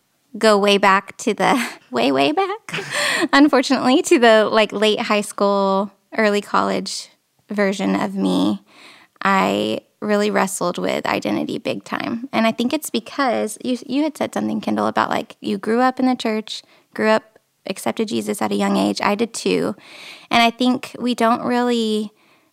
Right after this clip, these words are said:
um, come to terms with what God says about us and who we are until we're kinda met with our sin struggle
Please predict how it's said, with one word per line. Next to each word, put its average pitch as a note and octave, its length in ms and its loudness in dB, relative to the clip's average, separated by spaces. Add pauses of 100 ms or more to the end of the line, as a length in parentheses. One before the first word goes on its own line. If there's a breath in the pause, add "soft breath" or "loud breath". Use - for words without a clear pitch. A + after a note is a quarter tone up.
um, G3 540 -2 (460)
come A#3 400 0
to G#3 340 -2
terms A3+ 640 0
with - 320 -2 (720)
what - 380 -2
God G3+ 260 0
says A3+ 320 0
about F#3+ 300 0
us G3 260 -2
and G3 100 -2
who G#3+ 200 -2
we G3 160 0
are G#3+ 260 2
until G3+ 380 -2
we're F#3+ 100 -2
kinda F#3+ 320 -4
met G3 400 0
with G3+ 160 -2
our F3 180 -2
sin A#3 380 -2
struggle - 560 -4